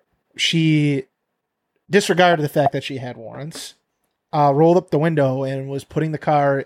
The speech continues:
in gear, and for whatever reason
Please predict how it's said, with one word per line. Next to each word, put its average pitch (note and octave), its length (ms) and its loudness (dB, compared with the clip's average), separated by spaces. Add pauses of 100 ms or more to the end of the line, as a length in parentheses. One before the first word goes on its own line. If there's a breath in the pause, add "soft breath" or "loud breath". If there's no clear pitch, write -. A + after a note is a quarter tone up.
in C3+ 280 -10
gear, C3+ 400 -2 (1080)
and D3 280 0
for D#3 100 2
whatever D3 420 4
reason D#3+ 600 -4